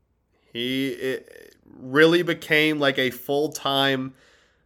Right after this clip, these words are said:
starting pitcher a year ago. Another reason why some question marks are being thrown around. Another reason why, uh, I,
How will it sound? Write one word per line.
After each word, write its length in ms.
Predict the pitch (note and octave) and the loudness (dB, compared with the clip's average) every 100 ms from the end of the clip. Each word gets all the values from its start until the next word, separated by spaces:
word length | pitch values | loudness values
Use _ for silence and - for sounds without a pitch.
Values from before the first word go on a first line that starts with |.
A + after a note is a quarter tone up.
| _ | _
starting 760 | - - - D3 D3 D3+ D3 | -6 -4 2 6 6 4 0
pitcher 640 | C#3+ D#3+ D3+ B2 G#2 G2 - _ _ _ _ - | -2 0 0 -2 -4 -4 -10 _ _ _ _ 0
a 100 | B2+ | 2
year 320 | B2+ C#3+ A#2+ | 4 4 2
ago. 220 | E2+ C#2 - _ _ _ _ _ _ _ _ _ _ _ _ _ _ _ _ _ - _ _ _ _ _ _ _ _ _ _ - | -4 -12 -20 _ _ _ _ _ _ _ _ _ _ _ _ _ _ _ _ _ -20 _ _ _ _ _ _ _ _ _ _ -6
Another 480 | B2+ C3 C3 C3+ C3+ | -2 0 2 2 2
reason 420 | C3 B2 B2+ B2 | 0 -2 -4 -2
why 200 | A2+ B2 | 0 0
some 240 | - C#3+ | 0 -4
question 440 | C#3 A3 A3 - C3+ | 0 0 0 -2 -2
marks 340 | B2+ A2 - | 0 0 -4
are 60 | G2+ | -10
being 260 | F#2 F2 | -10 -12
thrown 260 | F#2 F#2 F2 | -12 -12 -12
around. 500 | E2 E2 D2+ F2+ - | -12 -14 -16 -20 -18
Another 240 | G2+ A2+ | -10 -6
reason 360 | A#2 A#2 A#2+ B2+ | -4 -4 -4 -6
why, 380 | A#2+ B2 B2 B2 - - _ _ _ - | -2 0 0 -2 -8 -20 _ _ _ -8
uh, 460 | A2 A2+ A2 A2 - - - _ _ _ _ - - - - - | -2 2 2 0 -6 -18 -20 _ _ _ _ -20 -20 -20 -20 -18
I, 200 | - B2 | -8 -8